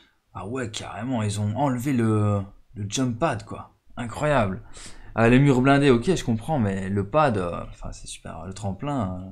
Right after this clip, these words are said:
c'est super important quand même dans, dans les modes compétitifs, mais bon, bref. Alors, Fortnite, ok, patch note, ok. Ici,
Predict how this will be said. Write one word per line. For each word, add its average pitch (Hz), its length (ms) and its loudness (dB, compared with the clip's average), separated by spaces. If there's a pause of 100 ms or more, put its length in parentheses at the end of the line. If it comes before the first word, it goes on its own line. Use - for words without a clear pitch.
c'est - 140 -20
super 90 260 -14
important 104 420 -6
quand 120 160 0
même 107 160 2
dans, 101 260 -4 (320)
dans 110 80 0
les 113 60 6
modes 107 180 4
compétitifs, 104 680 -10
mais 95 100 -4
bon, 92 140 -4
bref. 104 440 -6 (1200)
Alors, 117 220 0
Fortnite, 120 720 -2 (680)
ok, 104 240 -6 (280)
patch 120 280 -2
note, 110 240 0
ok. 98 220 -6 (1200)
Ici, 127 580 0